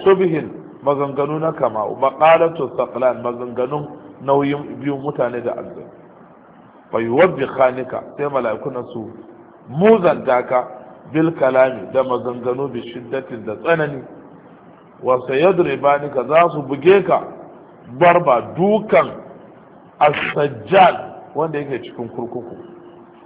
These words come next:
Yanda ake lakaɗa wanda yake cikin kurkuku, haka za su lakaɗa ka. Fa tasihu, sai ka yi ihu,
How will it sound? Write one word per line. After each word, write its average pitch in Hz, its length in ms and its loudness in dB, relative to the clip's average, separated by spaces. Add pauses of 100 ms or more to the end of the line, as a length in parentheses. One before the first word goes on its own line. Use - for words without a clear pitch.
(240)
Yanda 180 380 2
ake 185 320 0
lakaɗa 160 440 0
wanda 165 260 2
yake 147 280 -6
cikin 151 280 -8
kurkuku, 147 460 -6 (540)
haka 160 300 4
za 151 240 6
su 139 60 -2
lakaɗa 131 540 -2
ka. - 100 -10 (1700)
Fa 120 120 -2
tasihu, 151 680 0 (600)
sai 143 160 -4
ka - 120 -4
yi 135 220 -2
ihu, 147 440 -4